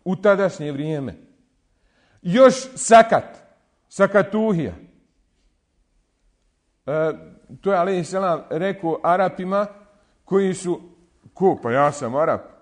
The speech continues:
pogotovo Kurejši. Šta? Ja sam najbolji na dunjaluku. E, i bilo je uvriježeno mišljenje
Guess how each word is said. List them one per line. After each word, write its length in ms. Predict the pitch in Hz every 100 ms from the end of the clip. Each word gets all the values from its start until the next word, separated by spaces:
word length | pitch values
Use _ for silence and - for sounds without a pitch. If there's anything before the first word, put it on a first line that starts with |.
| _
pogotovo 380 | - 147 175 196
Kurejši. 600 | 170 170 185 185 - 110 - _ _ _ _ _ _ _ _
Šta? 760 | - - - 240 185 - - _ _ _ _ _ -
Ja 240 | 180 220
sam 220 | 208 175
najbolji 460 | 180 220 180 214 190
na 120 | 165
dunjaluku. 600 | 151 160 160 170 160 - _ _ _ _ _ _ _ _ _ _ _
E, 40 | 147 175 185 185 175 - -
i 100 | 180
bilo 320 | 151 214 247
je 400 | 233 190 - - _ -
uvriježeno 760 | 208 233 254 233 170 190 185
mišljenje 600 | 196 208 - 131 92 82